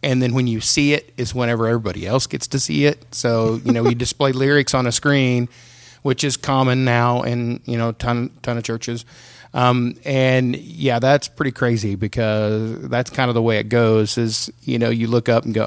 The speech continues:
Speaker 1: "Oh, man," you know, 'cause it's not even a grammar thing. It would be, you know, a total misspelling
Speaker 2: Right.
Speaker 1: of something. So
Speaker 2: Well, we used to, I would do some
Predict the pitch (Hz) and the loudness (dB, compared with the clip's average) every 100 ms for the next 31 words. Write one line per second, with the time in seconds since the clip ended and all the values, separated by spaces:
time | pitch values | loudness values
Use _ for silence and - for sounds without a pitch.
0 | - 107 85 78 78 87 90 110 123 127 | -2 -4 -4 -6 -8 -10 -8 -4 -2 0
1 | 127 127 123 123 123 123 - 120 104 95 | 0 2 0 0 -2 -4 -6 -4 -2 -2
2 | 98 - - - - 165 185 202 196 156 | -4 -8 -18 -8 0 0 2 0 2 0
3 | 135 117 127 135 143 127 117 120 113 120 | 0 -2 0 2 2 0 -2 -4 -4 -4
4 | 127 120 127 127 123 127 127 120 117 - | -6 -2 0 0 -2 -2 -2 0 -2 -2
5 | 135 139 127 120 110 - - 117 101 87 | 0 2 2 -2 -4 -6 -2 -2 -2 -4
6 | 90 - - 123 123 110 101 98 110 101 | -8 -12 -12 -4 -4 0 0 0 0 0
7 | 101 110 - - 117 107 - - 156 165 | -2 -4 -8 -8 -6 -8 -8 2 4 6
8 | 156 135 127 123 - - - - 131 135 | 4 2 2 2 0 -8 -14 -4 2 2
9 | 127 131 127 120 113 110 | 2 -2 -2 -2 -4 -6